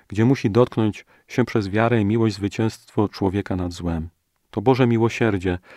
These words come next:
wzywało ich nieustannie do aktów miłości miłosiernej wobec znajdujących się wokoło ludzi, dlatego też nie ustawali w wędrówce pomocy, wysłuchiwaniu,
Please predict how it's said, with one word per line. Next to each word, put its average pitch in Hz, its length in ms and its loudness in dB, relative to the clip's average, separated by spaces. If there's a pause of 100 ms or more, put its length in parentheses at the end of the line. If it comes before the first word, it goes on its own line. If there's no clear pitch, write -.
(180)
wzywało 170 320 6
ich 147 80 0
nieustannie 143 500 4
do 113 140 4
aktów 113 300 -2
miłości 110 500 4
miłosiernej 95 560 2
wobec 95 540 -2
znajdujących 101 480 -2
się 101 100 2
wokoło 104 340 2
ludzi, 104 240 0
dlatego 120 360 0
też 127 220 -2
nie 123 80 4
ustawali 127 440 0
w - 20 -12
wędrówce 120 500 0
pomocy, 113 460 0
wysłuchiwaniu, 95 800 0